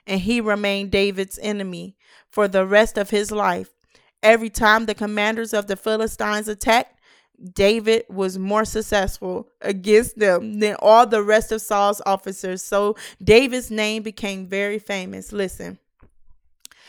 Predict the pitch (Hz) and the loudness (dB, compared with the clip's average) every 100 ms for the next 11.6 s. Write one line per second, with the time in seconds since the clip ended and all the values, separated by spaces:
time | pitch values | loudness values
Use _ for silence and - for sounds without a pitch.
0 | - _ 185 202 240 285 311 302 - 214 | -20 _ -8 4 6 8 6 2 -2 -6
1 | 196 226 269 277 208 226 208 180 190 - | -4 2 2 2 -6 -4 -4 -6 -14 -20
2 | 202 _ 190 208 - 208 208 214 208 196 | -20 _ 0 0 2 -2 0 -6 -6 -2
3 | 190 190 185 175 180 175 165 - - - | -2 -2 -4 -4 -4 -8 -10 -10 -18 -20
4 | - _ - 302 679 508 285 240 214 220 | -20 _ -4 0 0 0 -8 -2 -2 0
5 | 214 208 202 - 202 190 180 190 240 240 | 0 -2 -2 2 4 4 0 0 0 0
6 | 208 190 254 311 233 196 175 180 190 220 | 0 4 4 6 2 2 -2 0 6 6
7 | - - 185 190 185 - - 214 220 226 | 6 -6 -8 -8 -12 -12 -2 2 2 2
8 | 220 233 240 202 208 208 - 190 185 185 | 2 2 2 -4 2 0 0 -8 -6 -8
9 | - 240 233 254 226 220 220 233 240 220 | -6 -8 -6 -6 -6 0 4 4 2 -4
10 | 208 214 226 - 214 - 214 196 190 - | -2 0 0 0 -2 0 -2 -4 -12 -12
11 | - 220 233 233 240 | -4 -2 2 0 0